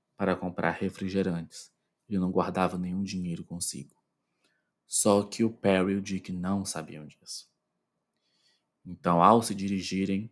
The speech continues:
à casa da família Clutter, eles procuram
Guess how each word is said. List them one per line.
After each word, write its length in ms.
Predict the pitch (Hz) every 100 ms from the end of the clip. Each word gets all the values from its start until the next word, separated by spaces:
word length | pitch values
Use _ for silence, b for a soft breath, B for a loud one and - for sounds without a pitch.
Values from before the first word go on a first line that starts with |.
| _ _ _ _ _ _
à 120 | 90
casa 640 | - - 82 78 - 80 - _ _ -
da 80 |
família 360 | 80 85 85 85
Clutter, 520 | - 85 80 - 98 - _ _ _ _ _ _ _ _ -
eles 880 | 92 90 90 87 85 82 - - _ _ _ _ _ _ _ _ _ _ _
procuram 760 | - 110 - 107 107 101 110 -